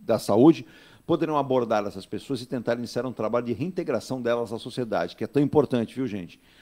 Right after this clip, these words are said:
O município oferece abrigo, alimentação, higiene, programa de capacitação profissional, recâmbio, diversas ações que resgatam a autonomia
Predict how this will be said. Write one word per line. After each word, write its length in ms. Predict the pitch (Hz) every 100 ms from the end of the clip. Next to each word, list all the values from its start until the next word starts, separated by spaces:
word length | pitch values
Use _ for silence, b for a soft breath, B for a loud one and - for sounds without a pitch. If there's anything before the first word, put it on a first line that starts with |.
| B B B
O 80 | 156
município 360 | 190 170 214 196
oferece 400 | 170 151 127 139
abrigo, 340 | 123 131 135
alimentação, 640 | 123 120 117 107 - 131 127
higiene, 320 | - 123 123
programa 400 | 120 113 117 117
de 140 | 107
capacitação 720 | - 147 - 135 - 113 123
profissional, 480 | 110 107 - 107 120
recâmbio, 500 | 113 113 - 135 127
diversas 500 | 110 104 135 135 123
ações 380 | 120 - 131 120
que 100 | 131
resgatam 480 | 117 104 110 120 120
a 40 |
autonomia 480 | 117 120 110 123